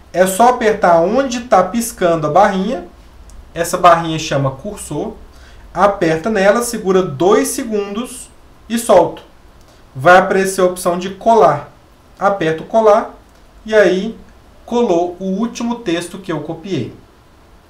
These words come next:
Tá? Então no WhatsApp, como que cola o texto no WhatsApp? Do mesmo jeito.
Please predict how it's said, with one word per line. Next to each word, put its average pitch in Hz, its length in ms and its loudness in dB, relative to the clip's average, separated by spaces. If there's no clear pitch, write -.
Tá? 196 320 2
Então 226 160 4
no 269 80 8
WhatsApp, 233 480 6
como 240 220 0
que - 280 -8
cola 220 640 6
o 175 120 -4
texto 190 400 -2
no 180 80 2
WhatsApp? 170 600 0
Do 262 180 -2
mesmo 220 800 0
jeito. 160 560 -6